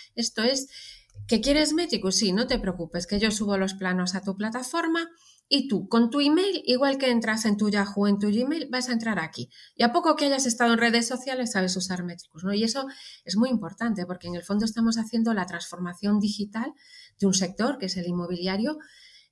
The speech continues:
que, que, bueno, si tenemos que decir en qué momento está, pues diríamos probablemente más en un momento Nokia que en un momento smartphone, ¿no? Entonces, es, es muy importante que la tecnología sea accesible, sea fácil de entender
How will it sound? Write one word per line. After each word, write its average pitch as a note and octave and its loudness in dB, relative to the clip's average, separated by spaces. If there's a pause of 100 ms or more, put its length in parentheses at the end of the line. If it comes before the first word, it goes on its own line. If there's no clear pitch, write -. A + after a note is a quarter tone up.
que, F#3 2
que, F3 0
bueno, G#3+ 2
si F#3+ 0
tenemos G#3+ 2
que B3 4
decir B3 -2
en F#3 2
qué F3 0
momento A3+ 4
está, C#4 -2
pues G3 -2
diríamos G#3 2
probablemente A3+ 4
más A3 0
en A3 4
un G#3+ 6
momento A3 4
Nokia B3 2
que C4 -6
en F#3+ 2
un F#3+ 4
momento F#3+ 2
smartphone, D#3+ -6
¿no? G#3 -8
Entonces, E3+ -2 (360)
es, - 4
es - 2
muy G#3 6
importante A#3 0
que G3+ -6
la F3+ -2
tecnología F3+ -4
sea G3 -2
accesible, G3 -6
sea F#3 -6
fácil F3+ -14
de F3 -6
entender F3 -4